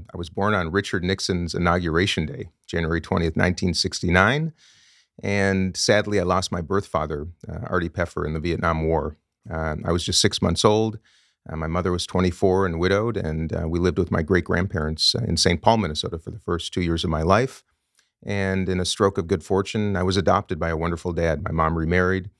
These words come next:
and I was brought into an extraordinary family. Uh,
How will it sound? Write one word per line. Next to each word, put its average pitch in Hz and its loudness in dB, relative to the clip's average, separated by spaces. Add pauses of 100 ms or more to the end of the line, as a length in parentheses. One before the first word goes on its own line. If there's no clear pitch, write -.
(320)
and 98 -4
I - 0
was 92 -2
brought 98 4
into 101 0
an 98 2
extraordinary 98 2
family. 90 -2 (340)
Uh, 80 -4